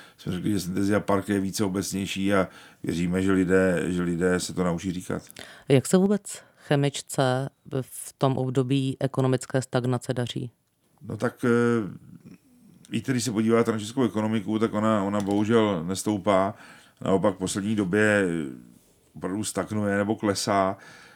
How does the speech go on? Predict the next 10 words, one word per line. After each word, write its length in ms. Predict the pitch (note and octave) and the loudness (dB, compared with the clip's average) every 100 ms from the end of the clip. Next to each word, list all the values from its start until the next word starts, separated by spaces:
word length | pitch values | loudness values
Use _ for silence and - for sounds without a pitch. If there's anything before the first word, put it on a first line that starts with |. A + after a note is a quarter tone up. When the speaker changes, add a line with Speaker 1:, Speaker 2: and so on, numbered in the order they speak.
| - - | -14 -2
Speaker 1:
Eh, 40 | D#2+ F2 F2+ E2+ D#2 A#1+ | 0 2 2 -2 -4 -6
minimálně 600 | A1+ F2+ G2+ G2+ G2 G#2 | -8 -6 -4 0 0 0
z 40 | G2 | 0
roku 160 | G2 | 0
dvanáct 420 | G#2+ G2+ F#2+ G2 G2 | 0 0 0 0 -2
to 80 | |
bude 140 | F#2 G2 | -2 0
zhruba 200 | F#2+ G2+ | 2 0
procento. 640 | F#2+ F#2 G2+ F2+ F#2+ G2 - - - - | 0 -2 -4 0 0 0 -4 -20 -20 -20
Eh, 60 | _ | _